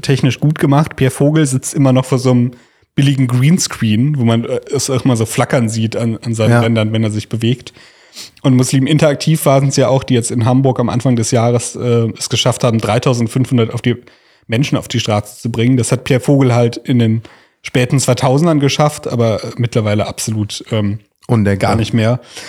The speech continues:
Speaker 1: Plus diese neuen Gruppen wie Muslim Interaktiv, Generation Islam et cetera, die sind sehr gut darin, so aktuelle Debattenwellen mitzunehmen, auch oft mit so einem leicht linken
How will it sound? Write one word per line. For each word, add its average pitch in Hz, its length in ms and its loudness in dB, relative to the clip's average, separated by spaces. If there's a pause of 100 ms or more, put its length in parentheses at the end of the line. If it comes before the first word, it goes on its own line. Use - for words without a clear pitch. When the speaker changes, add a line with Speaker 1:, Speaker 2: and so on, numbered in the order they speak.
(680)
Speaker 1:
Plus 185 480 2
diese 160 220 4
neuen 151 260 4
Gruppen 151 320 2
wie 143 100 4
Muslim 143 380 2
Interaktiv, 151 680 0
Generation 127 580 2
Islam 123 420 2
et 113 80 -8
cetera, 123 420 2
die 120 120 0
sind 120 160 2
sehr 127 420 4
gut 151 240 -4
darin, 139 480 2 (640)
so 123 300 -2
aktuelle 143 1160 2 (200)
Debattenwellen 120 1500 0
mitzunehmen, 113 720 2
auch - 340 -2
oft - 220 -2
mit 139 100 0
so 143 100 0
einem 123 120 4
leicht 120 400 0
linken 139 640 2